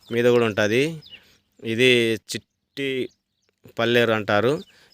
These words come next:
ఇంకోటి మనకి ఏనుగు పల్లేరు అనేది అది వేరు. ఇంకొకటి కొండ పల్లేరు కూడా ఒకటి ఉంటది.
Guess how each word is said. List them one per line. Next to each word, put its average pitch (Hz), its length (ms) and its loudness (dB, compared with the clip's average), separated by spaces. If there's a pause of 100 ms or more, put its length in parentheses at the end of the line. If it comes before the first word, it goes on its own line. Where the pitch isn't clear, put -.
ఇంకోటి 127 300 2
మనకి 123 300 2
ఏనుగు 135 300 2
పల్లేరు 131 360 4
అనేది 131 280 2
అది 120 260 2
వేరు. 123 560 0 (400)
ఇంకొకటి 123 800 2 (1040)
కొండ 120 220 0
పల్లేరు 127 400 2
కూడా 123 220 2
ఒకటి 113 220 -2
ఉంటది. 113 500 0